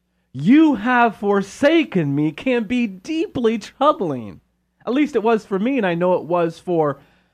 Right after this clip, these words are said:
uh, Gene from Raleigh, North Carolina. Uh, especially that word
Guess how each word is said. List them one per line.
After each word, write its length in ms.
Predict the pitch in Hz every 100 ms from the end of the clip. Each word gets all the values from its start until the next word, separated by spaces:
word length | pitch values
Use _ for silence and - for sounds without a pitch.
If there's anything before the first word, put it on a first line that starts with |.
| _ -
uh, 100 | 147
Gene 380 | 127 170 170 147
from 200 | 151 151
Raleigh, 220 | 151 143
North 200 | 139 135
Carolina. 600 | 151 147 208 226 90 - _ _ _ _ _ _ _
Uh, 80 | - 226
especially 840 | 226 - 170 294 - - 277 254
that 320 | 196 190 160
word 540 | 156 165 175 170 147